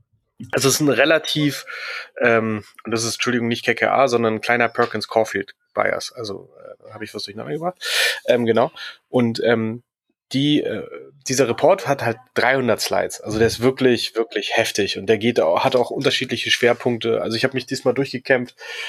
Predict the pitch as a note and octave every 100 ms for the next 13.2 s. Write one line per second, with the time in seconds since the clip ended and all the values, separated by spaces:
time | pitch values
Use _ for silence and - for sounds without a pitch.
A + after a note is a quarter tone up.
0 | - B2+ A#2+ B2 C3+ B2+ - B2 A#2+ B2+
1 | B2 - B2+ B2+ A#2 A#2+ - C3 A#2 A2
2 | A2+ B2 B2 B2+ A#2+ - A2 G#2+ - G#2
3 | - - C#3+ B2 G2 G2+ _ G2 G2+ -
4 | E2+ F#2+ F#2+ A2+ - G2 G#2+ G2+ G#2 A2
5 | G#2 G2+ A2 G#2+ G#2 G#2+ G2 G2 - G2+
6 | G#2 B2 A2 A2+ A2 A2 - A#2 G#2+ -
7 | G2+ G2 - - - - - - B2 A#2
8 | B2 G3 D#3+ C#3 C#3 E3 F3 F3 E3+ D#3
9 | B2+ C3+ C3 C3 C3+ C3+ - - C3 C3+
10 | B2+ A2+ - - C#3 B3 D#3+ A#2 A#2 A2+
11 | - D#3 C#3+ - B2 B2 - D3 C#3 A#2+
12 | - A#2 A#2 A#2 C3+ D#3+ A#2+ G2+ - G#2+
13 | G#2 -